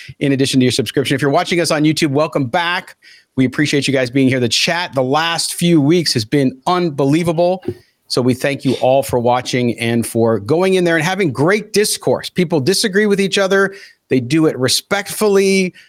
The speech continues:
They agree to disagree. It's a lot of fun. So we invite you to head up on YouTube and check that out as well. Welcome back, Skockle Branson, along with my co-host,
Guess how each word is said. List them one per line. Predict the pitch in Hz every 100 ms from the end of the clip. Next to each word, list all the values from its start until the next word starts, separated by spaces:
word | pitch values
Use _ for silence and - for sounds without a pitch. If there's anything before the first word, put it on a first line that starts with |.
| _ -
They | 135
agree | 139 120 175
to | 185
disagree. | 139 208 - 190 196 190 185
It's | 160
a | 143
lot | 131 160 165
of |
fun. | - 160 147 135
So | 147
we | 139
invite | 135 131 131
you |
to | 123
head | 104 127
up | 127 120 -
on | 127 120 117
YouTube | 117 - 101
and | 104
check | - 110
that | 110 104
out | 101 95
as | 104 95
well. | 101 196 160 - - - - - -
Welcome | 143 208 240 165
back, | 180 196
Skockle | - - 190 190 208
Branson, | 170 185 190 202
along | 170 165 165 180 175
with | 170
my | 151 170 170
co-host, | - 202 208 180 208 208 - -